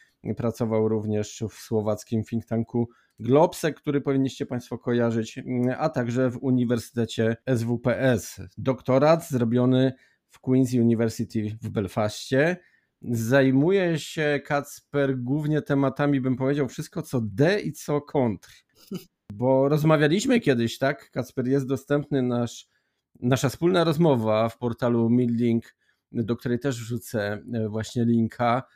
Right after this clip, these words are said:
na temat, e, derek-, deradykalizacji. Nie każdemu te tematy do końca pasują.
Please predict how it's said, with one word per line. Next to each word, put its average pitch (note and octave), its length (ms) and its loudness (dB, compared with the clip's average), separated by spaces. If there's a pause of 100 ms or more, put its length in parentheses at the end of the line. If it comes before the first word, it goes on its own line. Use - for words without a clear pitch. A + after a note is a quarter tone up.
(260)
na A#2+ 200 2
temat, A#2 520 0
e, A2 220 2
derek-, A#2 580 0
deradykalizacji. A2+ 1700 0
Nie D#3+ 240 6
każdemu C3+ 400 2
te - 120 -4
tematy A2 340 -2
do G2 100 -2
końca A2 260 -4
pasują. B2 360 -2